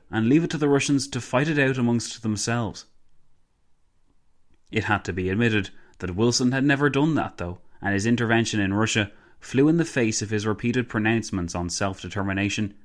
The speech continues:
and neutrality in the Russian Civil War. Strategic concerns trumped these ideas, but Wilson evidently felt that a decision would have to be made soon.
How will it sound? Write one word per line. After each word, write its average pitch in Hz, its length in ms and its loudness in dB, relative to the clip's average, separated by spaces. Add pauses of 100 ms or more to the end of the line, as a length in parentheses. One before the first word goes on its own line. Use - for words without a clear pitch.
(160)
and 104 340 0 (180)
neutrality 95 920 -2 (180)
in 101 80 -4
the 92 100 -2
Russian 90 320 -6
Civil 92 380 -2
War. 98 300 -4 (680)
Strategic 151 500 0
concerns 113 600 2
trumped - 560 -2
these 98 200 0
ideas, 104 600 -2 (180)
but 123 120 -2
Wilson 139 420 2
evidently 123 420 0
felt 107 420 -2 (200)
that 123 120 0
a 131 60 2
decision 135 520 0
would 143 100 -2
have - 280 -6
to 143 80 -6
be 143 100 -2
made 120 360 -2
soon. 104 400 -4